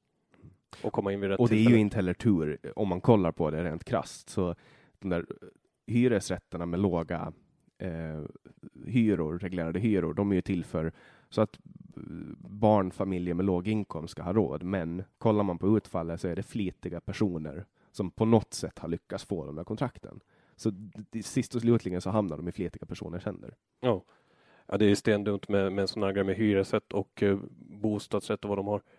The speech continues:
Speaker 2: Mm.
Speaker 1: Och just så, grejen med, ja, alla säger ju att den svenska bostadsmarknaden är, är redo att, att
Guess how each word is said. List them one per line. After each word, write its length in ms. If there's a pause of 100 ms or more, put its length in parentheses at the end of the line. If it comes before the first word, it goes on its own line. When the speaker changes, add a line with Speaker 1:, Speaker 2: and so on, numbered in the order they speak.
(380)
Speaker 2:
Mm. 140 (160)
Speaker 1:
Och 460
just 280
så, 80
grejen 440
med, 300
ja, 260
alla 180
säger 240
ju 100
att 140
den 160
svenska 340
bostadsmarknaden 880
är, 220 (720)
är 100
redo 380
att, 240
att 320